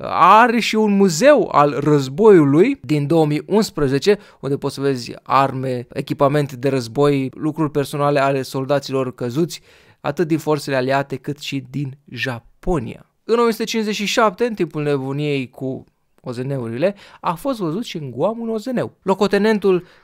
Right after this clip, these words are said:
Ted Brunson a văzut avionul de identificat în timp ce zbura,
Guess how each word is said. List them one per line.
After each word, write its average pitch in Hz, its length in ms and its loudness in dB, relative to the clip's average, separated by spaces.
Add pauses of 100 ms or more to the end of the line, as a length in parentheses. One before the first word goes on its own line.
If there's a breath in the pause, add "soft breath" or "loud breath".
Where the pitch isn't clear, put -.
Ted 180 300 -4 (140)
Brunson 208 680 2 (320)
a 190 120 4
văzut 185 320 -2 (220)
avionul 131 520 0
de 131 80 2
identificat 131 600 -2 (320)
în 160 140 -2
timp 160 220 0
ce 139 140 -2
zbura, 127 560 0